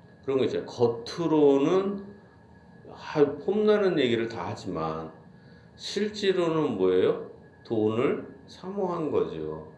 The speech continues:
뭐 하루 더 지나면은 이게 저주하라는 말씀 하겠어요?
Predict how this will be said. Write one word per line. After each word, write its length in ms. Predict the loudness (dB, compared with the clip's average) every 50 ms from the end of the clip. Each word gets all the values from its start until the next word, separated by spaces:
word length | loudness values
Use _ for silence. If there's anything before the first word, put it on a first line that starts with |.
| -20 -20 -20 -20 -20 -20 -20 -20 -20 -20 -20 -20 -20 -20 -20 -20 -20 -20 -20 -20 -20 -20 -20 -20 -20 -20 -20 -20 -20 -20 -20 -20 -20 -20 -20 -20 -20 -20 -20 -20 -20 -20 -20 -20 -20 -20 -20 -20 -20 -20 -20 -20 -20 -20 -20 -20 -20 -20 -20 -20 -20 -20 -20 -20 -20 -20 -20 -20 -20 -20 -20 -20 -20 -20 -20 -20 -20 -20 -20 -20 -20 -20 -20 -20 -20 -20 -20 -18 -14
뭐 520 | -10 -4 -2 0 0 0 0 -2 -6 -10 -14
하루 300 | -16 -6 -2 0 0 4
더 140 | 6 6 6
지나면은 600 | 6 4 0 0 2 2 2 2 0 2 2 0
이게 180 | 0 0 -2 -4
저주하라는 680 | 0 0 0 2 2 2 0 0 0 0 0 0 0 0
말씀 340 | -2 -2 -4 -4 -6 -6
하겠어요? 640 | -4 -2 0 0 0 0 -2 -4 -4 -4 -4 -6 -8